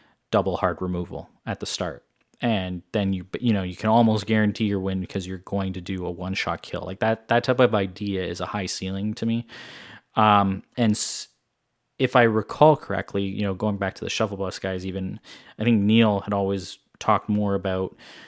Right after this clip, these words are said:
the floor being more important. Um, and if you look at it from the perspective of, like, reliability, game over game,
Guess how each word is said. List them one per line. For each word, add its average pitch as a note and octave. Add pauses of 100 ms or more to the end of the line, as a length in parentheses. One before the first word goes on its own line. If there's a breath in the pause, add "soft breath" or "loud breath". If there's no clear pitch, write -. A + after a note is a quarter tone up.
(180 loud breath)
the G#2
floor A2
being F#2+
more F#2
important. F2+ (280)
Um, F#2
and A2+
if -
you A2+
look A2+
at A2
it G2
from F#2+
the F#2
perspective F#2+
of, F#2 (120)
like, F#2+
reliability, G2
game G2
over F#2
game, F#2+